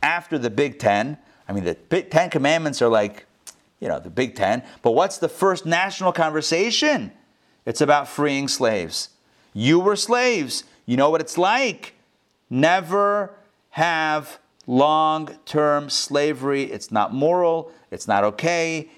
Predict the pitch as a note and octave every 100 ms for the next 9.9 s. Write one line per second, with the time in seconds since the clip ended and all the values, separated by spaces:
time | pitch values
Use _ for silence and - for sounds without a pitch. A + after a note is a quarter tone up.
0 | _ G#2+ - A2+ A2+ A2 A2 A2 - E3
1 | F#3+ - D#3+ C#3+ C#3 - _ - G#2+ A2+
2 | B2 A#2+ C#3+ C#3 C#3+ C#3 A#2 A2 C#3+ C3+
3 | B2+ G#2+ G#2+ G#2 - A#2+ - F3 F#3+ F#3
4 | E3+ D#3 B2 A#2+ D3 D3+ E3+ D#3 B2+ C#3+
5 | G#3 E3+ D#3+ D#3 - - _ - G#2+ D3+
6 | E3+ - D3+ F#3 A3 A3 A3 - _ _
7 | _ _ _ _ - D#3 A2 F2+ - _
8 | _ _ _ _ _ _ _ _ _ _
9 | _ A2 A#2 D3+ D#3 - D3+ C3 A2